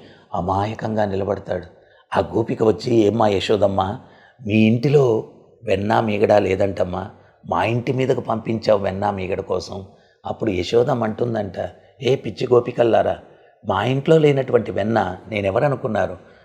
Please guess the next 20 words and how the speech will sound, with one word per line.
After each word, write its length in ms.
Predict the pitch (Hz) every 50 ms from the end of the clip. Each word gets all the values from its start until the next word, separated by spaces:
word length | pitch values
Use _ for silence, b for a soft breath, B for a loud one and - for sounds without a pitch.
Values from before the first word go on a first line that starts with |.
| b b -
నందమహారాజు 720 | 92 92 101 107 107 113 110 101 101 104 95 92 90 95
యొక్క 240 | 95 90 - - -
భార్యను. 560 | - - - - - 113 117 110 101 90 82 80 b b b b b b b 110
నా 160 | 104 92 98
ఇంట్లో 320 | 98 98 107 - 113 117
ఉన్నదంతా 500 | 117 110 107 104 98 101 98 101 - 110
కూడా 220 | 101 92 98 95 90
ఫస్ట్ 420 | - - - - - - - -
క్లాస్ 300 | - 120 107 - - -
వెన్న. 320 | 101 92 92 92 90 82 - b b b b b b _
పొయ్యి 160 | 104 98 101 113
పొయ్యి 320 | - - 98 117 123 131
నా 180 | 120 107 95 90
కన్నయ్య 640 | - - - 95 95 107 120 127 117 104 95 95 107 B B B B B B - -
మీ 80 | 98
ఇళ్లలో 440 | 98 104 113 110 117 117 123 123 123
ఉన్నటువంటిది 600 | 117 110 110 110 101 - 107 101 95 101 87 87 90 - -
థర్డ్ 180 | 107 110 110
క్లాస్ 360 | 110 - 110 101 95 - -
వెన్న, 340 | 92 92 90 90 87 82 76